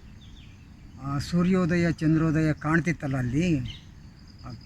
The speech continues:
ಕಂಡಿದ್ದಾಗ ಅದು ಅವರು ಅ-, ಅಷ್ಟು ಬೇಗ ಹೋಗಿ ಅಲ್ಲಿ ಕೂತ್ಕೊಂಡು ಅದನ್ನು ಮೈ ಮರೆತು ನೋಡೋರು. ಮೈ ಮರೆತು ನೋಡೋರು ಅಂತಂದರೆ ತಾನೇ ಚೆನ್ನ-, ಅದರಲ್ಲಿ ಐಕ್ಯವಾದಂಗೆ, ಲೀನವಾದಂಗೆ. ಹಾಗಾಗಿ ಆ ಸೂರ್ಯೋದಯ ಚಂದ್ರೋದಯ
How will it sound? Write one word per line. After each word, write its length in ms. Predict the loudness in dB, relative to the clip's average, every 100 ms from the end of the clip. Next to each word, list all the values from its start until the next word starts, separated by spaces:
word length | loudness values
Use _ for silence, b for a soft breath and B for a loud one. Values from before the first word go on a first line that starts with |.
| -6
ಕಂಡಿದ್ದಾಗ 720 | 0 4 4 4 2 2 2
ಅದು 500 | 2 2 2 2 2
ಅವರು 300 | 2 2 2
ಅ-, 300 | 0 -2 -2
ಅಷ್ಟು 460 | -4 -6 -12 -6 -2
ಬೇಗ 400 | 0 2 2 4
ಹೋಗಿ 340 | 2 4 4
ಅಲ್ಲಿ 220 | 4 2
ಕೂತ್ಕೊಂಡು 600 | 0 -4 -4 2 2 2
ಅದನ್ನು 520 | 0 2 4 4 2 2 0 2
ಮೈ 180 | 4 6
ಮರೆತು 320 | 6 4 4
ನೋಡೋರು. 600 | 2 2 -4 -10 -12 -12 -16 -18 -18 -6 2
ಮೈ 180 | 4 6
ಮರೆತು 320 | 6 4 0
ನೋಡೋರು 300 | 2 4 4
ಅಂತಂದರೆ 420 | 4 2 2 0
ತಾನೇ 580 | 2 4 6 6 6 6 4
ಚೆನ್ನ-, 480 | 2 4 6 6 6
ಅದರಲ್ಲಿ 680 | 4 4 4 4 2 -2 -2
ಐಕ್ಯವಾದಂಗೆ, 720 | 2 2 2 2 4 2 0 -2 -6
ಲೀನವಾದಂಗೆ. 680 | 2 4 6 6 4 2 -2 -8 -18 -18 -18 -18 -20 -20 -18 -18 -18 -18 -18 -14 -2
ಹಾಗಾಗಿ 560 | 0 2 2 4 4
ಆ 220 | 4 4 2
ಸೂರ್ಯೋದಯ 680 | 0 0 2 2 4 2
ಚಂದ್ರೋದಯ 580 | 2 4 4 4 4 4